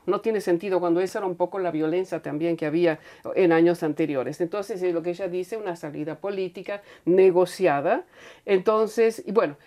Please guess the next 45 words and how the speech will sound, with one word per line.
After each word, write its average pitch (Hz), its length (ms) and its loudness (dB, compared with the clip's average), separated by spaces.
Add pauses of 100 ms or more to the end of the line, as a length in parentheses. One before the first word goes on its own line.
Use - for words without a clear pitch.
y 208 120 -6
en 240 100 0
ese, 277 300 -2
y 214 120 -8
en 233 120 -2
ese, 269 280 0
y 226 60 2
en 262 80 2
esa 269 160 -4
conversación 202 880 -2
que 156 140 -8
tuvimos 190 420 -4
también 170 340 2
ella 175 300 -2
destaca, 175 640 -2 (460)
eh, 160 460 -4
la, 139 140 -6
la 117 160 -10
juventud 165 560 -4
colombiana, 185 640 -4
que 175 80 -4
es 160 100 -8
muy 156 360 0
democrática, 185 760 -6
muy 175 400 0
abierta, 175 760 -6 (260)
muy 196 300 0
en 175 180 -2
búsqueda 170 540 -4
de 147 100 -10
soluciones, 147 1040 -10 (200)
habla 196 360 0
de 175 120 4
las 165 140 0
necesidades 165 800 -2
de 190 60 -8
los 165 140 -6
jóvenes 185 460 -6
y - 20 -10
por 165 240 -4
qué 233 140 -2
tienen 202 320 -6
que 165 100 -8
ser 170 280 -6
escuchados 175 720 -6